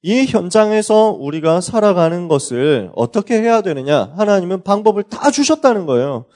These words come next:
세 절기를 누리면서 그리스도 붙잡아라라는 겁니다.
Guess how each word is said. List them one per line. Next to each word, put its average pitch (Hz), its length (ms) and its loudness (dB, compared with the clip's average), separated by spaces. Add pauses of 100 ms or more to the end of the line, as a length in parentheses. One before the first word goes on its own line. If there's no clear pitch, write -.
(300)
세 233 280 4
절기를 269 560 0
누리면서 214 680 0
그리스도 226 460 2
붙잡아라라는 220 1000 2
겁니다. 113 440 -6